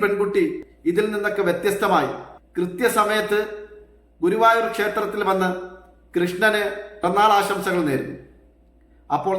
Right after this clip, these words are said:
നമ്മളെക്കാളും വിശ്വാസം അവൾക്ക് കൃഷ്ണനോടുണ്ടാവുമല്ലോ,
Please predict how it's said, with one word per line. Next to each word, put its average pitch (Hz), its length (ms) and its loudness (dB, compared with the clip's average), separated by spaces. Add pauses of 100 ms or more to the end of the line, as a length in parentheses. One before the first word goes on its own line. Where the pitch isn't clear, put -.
നമ്മളെക്കാളും 214 720 4
വിശ്വാസം 190 400 0 (440)
അവൾക്ക് 202 320 2 (100)
കൃഷ്ണനോടുണ്ടാവുമല്ലോ, 175 1040 2